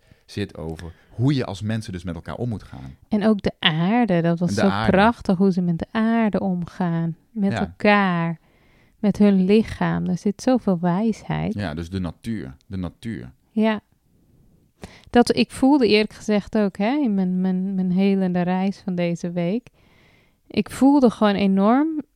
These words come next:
Speaker 2: dat ik, ehm, totaal op kan laden, dus ook die zelfliefde, gewoon in de natuur.
Speaker 1: Ja.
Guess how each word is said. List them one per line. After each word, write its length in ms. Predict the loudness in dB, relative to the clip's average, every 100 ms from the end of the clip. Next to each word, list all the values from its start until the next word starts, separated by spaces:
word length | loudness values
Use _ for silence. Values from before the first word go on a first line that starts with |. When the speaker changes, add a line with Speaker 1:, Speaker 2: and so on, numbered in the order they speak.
| -10
Speaker 2:
dat 360 | -4 0 0
ik, 220 | 0 -2 0
ehm, 520 | 2 2 0 -2 -6 -12 -18 -20
totaal 500 | -6 -4 0 2 2
op 220 | 0 -2 -2
kan 200 | 0 0
laden, 460 | 0 0 -2 -2
dus 180 | -2 -2
ook 160 | -4 -2
die 140 | -4
zelfliefde, 960 | -2 -4 -4 -4 -4 -4 -4 -8 -8 -8 _ _ _ _ _ _
gewoon 280 | _ -2 0
in 180 | 2 0
de 60 | 0
natuur. 680 | -4 -6 -6 -6 -6 -10
Speaker 1:
Ja. 240 | -12 -14